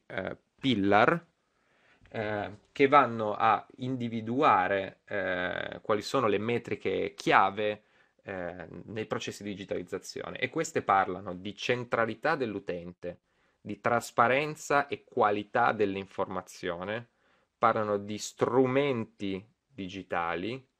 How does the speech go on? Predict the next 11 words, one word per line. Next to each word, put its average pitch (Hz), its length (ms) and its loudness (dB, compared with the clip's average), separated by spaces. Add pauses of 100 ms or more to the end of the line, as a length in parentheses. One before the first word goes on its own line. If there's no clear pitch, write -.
(460)
e 135 60 0
parlano 120 420 2
di 110 120 -6
mobilità 107 800 0
tra 101 220 0
i, 92 280 -4
tra 92 160 -2
i 87 80 0
paesi. 80 540 -8 (2500)
Quindi 104 340 -10
quanto 110 600 2